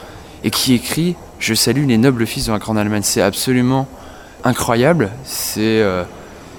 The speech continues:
c'est, euh, d'une humanité, euh, absolument im-, impensable. Et il se dit d'un, d'un prix Nobel de la paix, mais on n'en est même pas là, c'est, c'est encore plus, plus haut que ça. Euh, mais voilà, on,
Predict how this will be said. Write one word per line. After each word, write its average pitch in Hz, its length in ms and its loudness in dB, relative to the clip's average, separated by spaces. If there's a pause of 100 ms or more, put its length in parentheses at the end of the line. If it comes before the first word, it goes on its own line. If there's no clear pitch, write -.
(240)
c'est, - 280 -2
euh, 110 380 6
d'une 107 240 4
humanité, 127 680 6
euh, 90 400 0 (1080)
absolument 123 540 4
im-, - 80 0 (220)
impensable. 147 640 4 (1040)
Et 101 120 2
il 110 60 4
se - 140 0
dit 110 140 0
d'un, 92 180 4 (320)
d'un - 120 -12
prix - 180 -4
Nobel 101 240 2
de 107 80 2
la 123 140 4
paix, 165 180 4
mais 104 180 4
on 95 140 2
n'en 98 180 2
est 101 80 4
même 107 180 4
pas 135 140 2
là, 156 180 4
c'est, - 200 -6
c'est - 140 -6
encore 101 260 -4
plus, 113 400 -6
plus 110 240 -2
haut 120 80 2
que - 80 -4
ça. 143 180 0 (560)
Euh, 92 260 2
mais 120 100 6
voilà, 139 200 4
on, 107 280 2